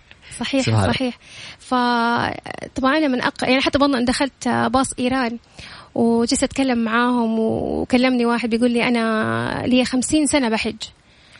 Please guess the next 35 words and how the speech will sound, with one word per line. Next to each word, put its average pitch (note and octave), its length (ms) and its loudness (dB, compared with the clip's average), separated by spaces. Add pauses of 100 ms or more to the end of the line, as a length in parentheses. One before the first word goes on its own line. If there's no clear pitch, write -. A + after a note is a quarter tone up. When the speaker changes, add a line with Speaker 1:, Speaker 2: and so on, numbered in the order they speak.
(120)
Speaker 2:
ما A#3 340 0
شاء A3 300 -6
الله، G3 220 -4
Speaker 1:
وهو A#3 480 2
Speaker 2:
تبارك. A#3 80 -6
Speaker 1:
كان A3+ 400 0
رئيس - 280 -2
الحملة. A3+ 480 0 (440)
فجلست E4+ 300 2
أتكلم C#4+ 400 0
معاهم A3+ 720 0
وأقول A#3 200 2
لهم: B3+ 100 0
"أيوة، C#4 200 2
أنا C4+ 100 2
أعرف، B3 680 -2
آه، A3+ 420 2 (480)
آه، A3 400 0
عن A#3 220 0
طهران A3+ 520 0
وأعرف A#3 440 -2
مدري A#3 240 2
إيه، A#3+ 160 2
وعندكم"، A#3 680 -2
قال A#3+ 120 2
لي: B3 120 2
"أنا A#3 240 0
أشتغل A#3+ 300 0
في A#3+ 120 -4
الجامعة C4+ 720 2
ومدري A#3 340 -2
إيه". C#4 360 2
Speaker 2:
إيراني؟ A#2+ 400 4 (280)
Speaker 1:
إيراني، C4+ 300 2
فبيحكيني. D4 720 0